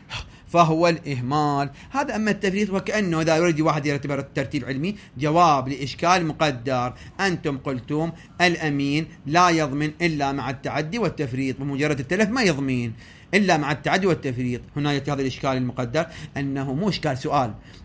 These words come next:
أنه ما معنى التفريط ومتى يصدق وما معنى التعدي وما يصدق. قال:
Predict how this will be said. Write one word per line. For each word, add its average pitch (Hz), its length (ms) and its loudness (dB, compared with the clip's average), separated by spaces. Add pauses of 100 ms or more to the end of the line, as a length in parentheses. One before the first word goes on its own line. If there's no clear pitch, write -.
(120)
أنه 135 500 -2
ما 196 220 2
معنى 180 260 2
التفريط 123 500 -2 (140)
ومتى 208 340 4
يصدق 131 400 2 (100)
وما 160 220 -2
معنى 247 160 -2
التعدي 240 360 0
وما 160 220 2
يصدق. 123 640 -8
قال: 185 200 4